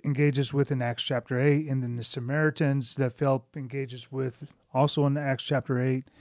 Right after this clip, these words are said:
and then Peter engages with Cornelius in, in Acts chapter ten and sees the Holy Spirit coming,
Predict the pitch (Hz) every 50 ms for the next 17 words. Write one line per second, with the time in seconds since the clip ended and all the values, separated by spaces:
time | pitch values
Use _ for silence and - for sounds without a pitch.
0 | - - _ _ _ _ _ _ - 135 127 131 123 135 135 131 131 120 120 113
1 | - - - 175 170 151 160 156 151 147 143 139 127 - _ _ _ _ _ _
2 | _ - 156 143 120 147 147 143 123 135 127 117 - 131 123 - _ - - 139
3 | 127 127 139 151 180 175 175 175 170 165 165 156 - - 139 127 120 135 143 -
4 | _ _ - 131 127 135 135 135 - - - 151 135 - - 123 - - - 175
5 | 165 160 156 147 135 123 120 - - 147 123 131 127 110 147 147 135 120 - -
6 | - 151 135 - - 143 131 123 123 117 117